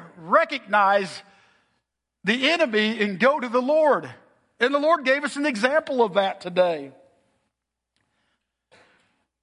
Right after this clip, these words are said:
But the opposite of that, guys, is when we don't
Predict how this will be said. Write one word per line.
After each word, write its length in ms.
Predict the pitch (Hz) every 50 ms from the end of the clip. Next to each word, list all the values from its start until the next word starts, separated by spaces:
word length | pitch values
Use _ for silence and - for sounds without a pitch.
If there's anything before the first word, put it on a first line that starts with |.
| _ _
But 120 | - 220 220
the 120 | 269 262
opposite 480 | 277 294 330 339 - - - 277 262 247
of 80 | 240
that, 260 | 214 247 254 254 233 196
guys, 380 | 226 254 269 277 269 226 160
is 140 | 226 208 170
when 160 | 247 262 240
we 120 | 254 254 220
don't 500 | 180 151 254 294 330 339 339 - -